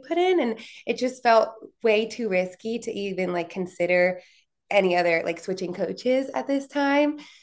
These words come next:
So, and, like, just the fact that they've been so loyal to me and by my side, like, through, like,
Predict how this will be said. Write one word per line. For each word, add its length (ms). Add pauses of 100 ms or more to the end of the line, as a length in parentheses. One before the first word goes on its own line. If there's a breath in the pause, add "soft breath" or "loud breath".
So, 600
and, 140
like, 260
just 220
the 100
fact 260
that 120
they've 280
been 280
so 260
loyal 420
to 140
me 340
and 180 (240 loud breath)
by 140
my 180
side, 460
like, 280
through, 360 (380 loud breath)
like, 320